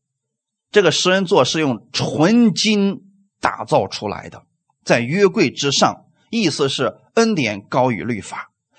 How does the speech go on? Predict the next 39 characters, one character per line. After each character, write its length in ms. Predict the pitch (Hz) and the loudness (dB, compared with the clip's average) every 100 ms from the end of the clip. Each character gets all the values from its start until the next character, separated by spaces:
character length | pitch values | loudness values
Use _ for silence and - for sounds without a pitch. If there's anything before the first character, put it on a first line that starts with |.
| - | -8
神 200 | - 196 | 0 2
的 100 | 247 | 4
心 280 | 190 220 226 | 2 2 0
意 80 | 165 | -2
绝 320 | - - 147 | -4 -2 0
对 120 | 202 | 0
不 160 | 135 151 | -2 -4
是 140 | - | 0
要 120 | 160 | 0
给 160 | 120 135 | 0 -2
我 80 | 127 | -2
们 100 | 113 | -4
十 240 | - 104 | -6 -8
诫， 320 | 110 123 - _ _ _ _ | -4 -4 -4 _ _ _ _
而 140 | 135 | 0
是 140 | 156 170 | 0 0
要 120 | 113 | -2
给 220 | - 147 | 0 0
我 140 | 196 113 | 2 0
们 300 | 117 123 _ _ _ _ | -4 -6 _ _ _ _
更 220 | - 127 | -4 -4
多 180 | 101 101 | -2 -4
的 80 | 90 | -4
恩 180 | - 80 | -10 -14
典。 220 | - - _ _ _ _ _ _ _ _ _ _ _ | -20 -20 _ _ _ _ _ _ _ _ _ _ _
阿 120 | 98 | -4
门。 220 | 101 131 - _ _ _ _ _ | -2 -4 -8 _ _ _ _ _
看 160 | - 170 | 0 0
见 80 | |
了 60 | 139 | 0
没 100 | 120 | -2
有？ 220 | 98 - _ _ _ _ - | -6 -8 _ _ _ _ -8
从 220 | - 190 | -4 -2
创 220 | - 190 | 0 0
世 160 | - 147 | 0 -2
开 180 | 135 | -2
始， 160 | 127 113 | -2 -4
直 180 | - 180 | -6 2
到 300 | 190 117 | 2 2